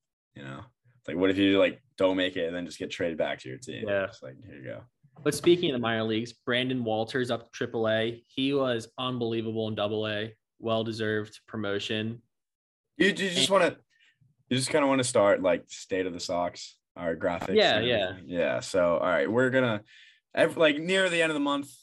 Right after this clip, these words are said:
Speaker 1: since it is May thirty-first at the time we're recording this, probably be uploaded, like,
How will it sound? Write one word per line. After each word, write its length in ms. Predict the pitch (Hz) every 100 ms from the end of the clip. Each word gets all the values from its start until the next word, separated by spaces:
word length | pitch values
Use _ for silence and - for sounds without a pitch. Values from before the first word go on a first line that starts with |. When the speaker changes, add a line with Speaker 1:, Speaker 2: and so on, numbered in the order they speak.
| _ -
Speaker 1:
since 260 | 143 127
it 100 | 135
is 200 | 131 123
May 240 | 113 110 110
thirty-first 760 | 110 101 98 - 95 95 -
at 100 | 92
the 60 | -
time 200 | 104 90
we're 100 | 90
recording 420 | 90 - 90 87
this, 180 | 85 -
probably 360 | - 87 78 78
be 60 |
uploaded, 400 | 67 71 69 65
like, 160 | 50